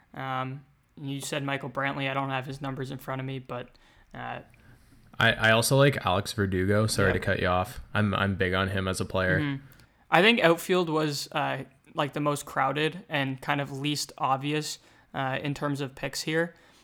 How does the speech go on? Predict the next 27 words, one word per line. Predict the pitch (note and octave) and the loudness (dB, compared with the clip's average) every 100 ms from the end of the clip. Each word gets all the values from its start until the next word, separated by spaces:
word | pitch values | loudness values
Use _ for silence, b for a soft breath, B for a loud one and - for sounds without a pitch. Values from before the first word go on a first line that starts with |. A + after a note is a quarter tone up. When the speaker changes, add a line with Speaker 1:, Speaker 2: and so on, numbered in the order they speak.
| b _ _ | b _ _
Speaker 1:
I | E3 D#3+ F3+ | 6 8 8
personally | F3+ F3+ E3+ - D#3+ | 4 -2 -2 -2 -2
had | C#3+ D3 C#3 | 0 -2 -2
Cedric | - C#3+ D3+ C#3 | 0 0 0 -2
Mullins | C#3 C#3+ C#3+ C#3 - | 0 0 0 -4 -4
over | D3 C#3 C#3+ C#3 C3+ - b b b _ _ _ _ _ _ | -2 0 0 0 -2 -8 b b b _ _ _ _ _ _
Mike | - C#3+ - | -4 -2 -2
Trout, | - C3+ D#3+ - _ _ _ _ _ | -4 -2 -2 -4 _ _ _ _ _
just | E3 D#3 | -4 -2
because | E3 C#3 D#3+ C#3+ C#3 - _ - | -4 0 2 2 -4 -10 _ -4
Mike | E3 F#3 | -4 -2
Trout | - D3 C#3 | -2 0 0
has | C#3+ C3+ C#3+ | -2 -4 -8
been | - - D3 | -10 -4 -4
injured | D3 C#3 C#3+ D#3 D3 | -2 -2 -2 -2 -4
for | - C#3 C3 b b b b _ - | -4 -4 -4 b b b b _ -12
m-, | D#3 - | -12 -12
w-, | C3 | -16
it | - - | -12 -4
seems | - F3 E3 | 0 2 2
like | C#3+ | 0
most | G3+ D#3+ D#3 - | 2 2 0 -4
of | C#3 | -4
the | C#3+ C#3+ C3+ - - | -2 -2 -2 -6 -12
season | - E3+ D#3 D3 | -4 -2 0 -2
so | C3 C#3+ | -4 -6
far, | C3 C3+ B2+ | -4 -4 -4